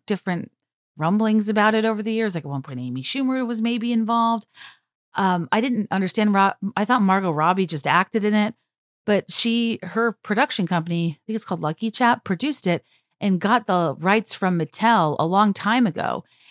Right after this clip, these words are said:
And Greta Gerwig and her partner Noah didn't sign on till I think, like, maybe twenty nineteen.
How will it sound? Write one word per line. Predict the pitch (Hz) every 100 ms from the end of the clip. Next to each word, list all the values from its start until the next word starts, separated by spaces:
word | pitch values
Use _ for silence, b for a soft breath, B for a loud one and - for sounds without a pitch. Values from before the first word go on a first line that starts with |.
| b
And | 202 185
Greta | 226 240
Gerwig | 185 202 208 160 160
and | 165 151
her | 160
partner | 156 - 180 170
Noah | 165 180 180 165
didn't | 170 165 -
sign | - 165 165
on | 160 160 156
till | -
I | 160
think, | 185 175
like, | 147 _
maybe | 180 160 147
twenty | - 165 165
nineteen. | 156 - - 160 170